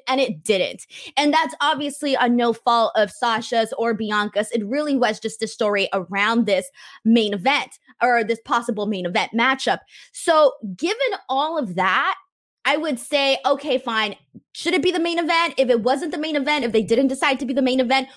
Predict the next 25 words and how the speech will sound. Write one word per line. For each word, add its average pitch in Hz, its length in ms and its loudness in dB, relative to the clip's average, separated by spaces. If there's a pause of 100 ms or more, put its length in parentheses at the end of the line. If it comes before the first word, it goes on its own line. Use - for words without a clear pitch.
(140)
would 349 360 0
I 285 320 0
be 262 400 -2
upset? 214 560 -2
Would 254 180 0
there 359 180 0
be 262 220 0
an 254 220 0
uproar? 190 460 -2 (180)
From 247 240 2
my 269 320 2
part, 392 320 0 (180)
no, 196 480 0 (140)
because 240 240 0
I 254 80 4
do 226 200 0
not 269 340 2
think 254 200 -2
that 214 160 -6
this 214 140 -8
has 208 160 -6
been 185 140 0
the 180 100 -2
hottest 175 360 -2
feud. 285 240 -2